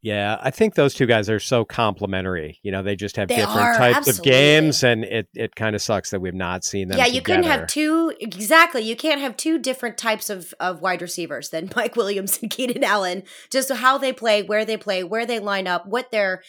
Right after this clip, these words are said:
Speaker 2: big play potential looks like. It, it's in-, it's incredible. So hopefully when both of them are back healthy on the field,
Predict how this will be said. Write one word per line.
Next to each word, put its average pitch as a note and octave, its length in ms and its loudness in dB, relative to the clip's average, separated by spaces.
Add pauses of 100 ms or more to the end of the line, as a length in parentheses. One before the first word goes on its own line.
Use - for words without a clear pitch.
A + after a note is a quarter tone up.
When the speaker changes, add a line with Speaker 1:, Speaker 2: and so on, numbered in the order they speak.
(200)
Speaker 2:
big A#3+ 240 2
play B3+ 200 0
potential G#3+ 460 -4
looks G3 240 -4
like. F3+ 240 -2
It, C4 140 -2
it's - 220 -6
in-, G#3+ 140 -8
it's - 180 -10
incredible. D3+ 420 -10
So G3+ 160 -6
hopefully D4 320 0
when B3 80 -4
both G#3+ 200 -4
of F#3+ 100 -10
them F#3 140 -6
are E3+ 60 -4
back E3 240 -4
healthy D#3 300 -8
on D3+ 100 -8
the D3 80 -14
field, C#3+ 320 -12